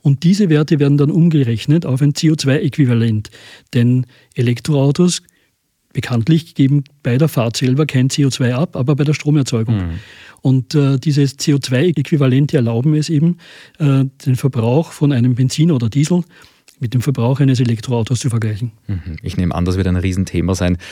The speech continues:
Speaker 2: weil ja doch einige Hybrid- und Plug-in-Hybrid-Fahrzeuge mit unter den Nominierten waren.
Speaker 1: So ist es, genau. Wie diese Werte zustande kommen, die Modelle, die da zur Wahl stehen, diese sechsundvierzig neuen Modelle des Jahres zweitausendzweiundzwanzig,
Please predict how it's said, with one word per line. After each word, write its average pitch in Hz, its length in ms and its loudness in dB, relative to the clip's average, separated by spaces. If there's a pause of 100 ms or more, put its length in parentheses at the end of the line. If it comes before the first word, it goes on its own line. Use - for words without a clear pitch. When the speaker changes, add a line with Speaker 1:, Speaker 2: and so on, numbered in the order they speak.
(220)
Speaker 2:
weil 80 160 -2
ja 90 180 2
doch 87 180 -2
einige 90 420 0
Hybrid- 95 400 -2
und 92 140 -6
Plug-in-Hybrid-Fahrzeuge 87 1400 -2
mit 92 280 -2
unter 92 160 -6
den 87 120 -2
Nominierten 87 540 -2
waren. - 280 -8 (200)
Speaker 1:
So 127 160 2
ist 120 80 2
es, 110 160 -2
genau. 120 340 -2 (400)
Wie 151 120 2
diese 135 500 2
Werte 123 260 0
zustande 139 460 0
kommen, 151 280 2
die 131 80 0
Modelle, 123 440 2 (500)
die 139 160 4
da 135 360 2 (340)
zur 123 180 0
Wahl 110 220 0
stehen, 160 260 2
diese 127 160 0
sechsundvierzig 127 640 0
neuen 117 260 2
Modelle 123 400 0
des 123 140 -6
Jahres 120 320 -2
zweitausendzweiundzwanzig, 120 920 0